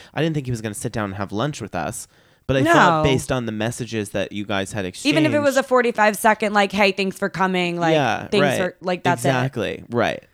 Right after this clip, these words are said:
Speaker 1: Some sort of interaction, and then he would go about his way
Speaker 2: Right,
Speaker 1: since
Speaker 2: so
Speaker 1: he
Speaker 2: at
Speaker 1: was leaving.
Speaker 2: Right, so at this point,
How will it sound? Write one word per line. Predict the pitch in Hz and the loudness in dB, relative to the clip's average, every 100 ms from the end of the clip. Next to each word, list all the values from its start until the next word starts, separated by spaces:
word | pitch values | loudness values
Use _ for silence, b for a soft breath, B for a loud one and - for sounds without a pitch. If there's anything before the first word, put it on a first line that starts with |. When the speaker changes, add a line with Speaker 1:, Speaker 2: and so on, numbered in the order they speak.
| - | -4
Speaker 1:
Some | - 156 | 0 0
sort | 160 135 | 2 0
of | 123 | 0
interaction, | 117 117 104 104 - 101 90 | -4 -2 0 0 -2 -4 -4
and | 90 95 | -4 -2
then | 92 90 | -2 -4
he | 98 | -6
would | 92 | -6
go | 92 92 | -2 -2
about | 90 90 | -2 -6
his | 92 | -6
way | 104 104 | -2 0
Speaker 2:
Right, | 254 202 | 0 0
Speaker 1:
since | - 233 | -2 2
Speaker 2:
so | 220 | 2
Speaker 1:
he | |
Speaker 2:
at | 113 | 2
Speaker 1:
was | 113 | -2
leaving. | 123 180 139 65 58 - - | -4 -4 -4 -6 -8 -14 -4
Speaker 2:
Right, | 208 190 - - | 0 0 -2 -4
so | 196 | -4
at | 185 | -2
this | 240 277 - | 0 0 0
point, | - 202 185 175 | -4 -2 0 -2